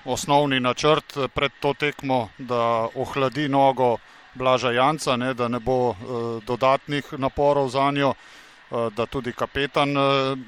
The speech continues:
malce manj odigra, ker je, ehm, leta igranja pustijo posledice, eh, težje, vse težja je gene-, regeneracija, ne, in, eh, tudi Darko Cingesar, ki je tudi praktično osamljen, eh, na levem krilu kot, kot,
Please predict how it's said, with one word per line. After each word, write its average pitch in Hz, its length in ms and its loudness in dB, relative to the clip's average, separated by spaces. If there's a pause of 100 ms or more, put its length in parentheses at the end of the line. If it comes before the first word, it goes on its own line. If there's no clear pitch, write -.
malce 139 480 -2
manj 143 320 2
odigra, 139 460 2
ker 131 200 -6
je, 123 320 -2 (800)
ehm, 110 640 -6 (180)
leta 143 340 2
igranja 135 420 4
pustijo 156 460 0
posledice, 156 680 -2
eh, 123 460 2
težje, 147 560 4 (180)
vse 143 200 -2
težja 147 380 4
je 131 360 4
gene-, 139 240 2
regeneracija, 143 1000 6
ne, 143 180 2 (380)
in, 151 200 0
eh, 151 200 8
tudi 160 240 2
Darko 165 340 8
Cingesar, 165 560 2
ki - 140 -6
je 131 320 2 (180)
tudi 143 200 0
praktično 143 560 0
osamljen, 131 640 2
eh, 123 340 0 (260)
na 139 120 2
levem 135 360 2
krilu 135 400 0
kot, - 260 -2
kot, 135 180 -2